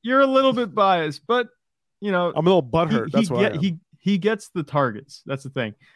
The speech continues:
Speaker 1: Um, he, the production might not be there 'cause this, this is a bad offense. It's funny to say it, but if you want a rel-, more reliable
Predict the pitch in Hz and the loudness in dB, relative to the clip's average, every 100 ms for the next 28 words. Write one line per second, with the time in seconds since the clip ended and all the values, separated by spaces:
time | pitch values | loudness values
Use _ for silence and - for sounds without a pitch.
0 | - 127 113 110 110 117 _ _ _ _ | -6 0 2 0 -4 -14 _ _ _ _
1 | 147 160 151 139 165 180 208 196 190 185 | -6 -4 -4 0 0 2 0 2 2 2
2 | 190 175 147 143 139 160 139 - 170 156 | 0 0 -4 -4 -8 -6 -6 -2 -4 -2
3 | 147 127 143 127 123 139 170 165 - _ | -2 0 0 0 -2 -2 -4 -4 -10 _
4 | _ _ _ _ _ _ _ _ _ - | _ _ _ _ _ _ _ _ _ -2
5 | 156 135 - 147 170 160 135 147 156 160 | -2 -2 -2 0 0 -2 -2 0 0 -2
6 | - 143 147 143 147 143 123 123 127 139 | -8 -8 -4 -2 -2 -2 -6 -4 -4 -2
7 | 139 143 127 120 127 123 123 | -2 -2 -4 -2 -2 -2 -8